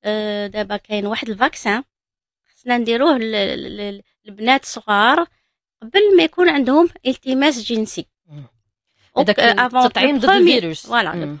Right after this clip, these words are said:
Speaker 1: افون لو بروميي كونتاكت، باش تعرفي بلي السبب هو الكونتاكت مع
Speaker 2: مم.
Speaker 1: الفيروس.
Speaker 2: مم.
Speaker 1: سي ميكانيك. هذاك ال-، آه، و-، و-، سميتو شي واحد من، من الزوج عنده الفيروس وعطاه الاخر، والاخر عطاه الاخر.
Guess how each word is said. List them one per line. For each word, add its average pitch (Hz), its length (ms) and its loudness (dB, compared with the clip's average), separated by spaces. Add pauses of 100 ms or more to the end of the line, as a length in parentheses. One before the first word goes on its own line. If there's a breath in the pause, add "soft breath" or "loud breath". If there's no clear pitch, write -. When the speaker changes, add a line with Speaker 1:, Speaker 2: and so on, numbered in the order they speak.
Speaker 1:
افون 240 300 -2
لو 220 100 -4 (180)
بروميي 370 300 6
كونتاكت، - 480 -6
باش 214 140 -8
تعرفي 254 360 -4
بلي 226 180 -10
السبب 262 540 -2
هو 240 220 -4
الكونتاكت - 680 -6 (400)
مع 214 240 -4
Speaker 2:
مم. 240 60 -4 (880)
Speaker 1:
الفيروس. 185 600 -8 (160)
Speaker 2:
مم. 160 180 -12
Speaker 1:
سي 254 120 4
ميكانيك. 247 600 -2 (260)
هذاك 220 340 -8
ال-، 220 60 -18 (380 soft breath)
آه، - 240 -18
و-، 202 340 -14
و-، - 20 -6
سميتو 202 400 -16
شي 233 200 -6
واحد 240 440 -2
من، 202 480 -6
من 208 100 -10
الزوج 220 460 0
عنده 202 260 -4
الفيروس 202 540 -6
وعطاه 196 340 -8
الاخر، 190 440 -4
والاخر 208 320 -4
عطاه 175 260 -20
الاخر. - 260 -20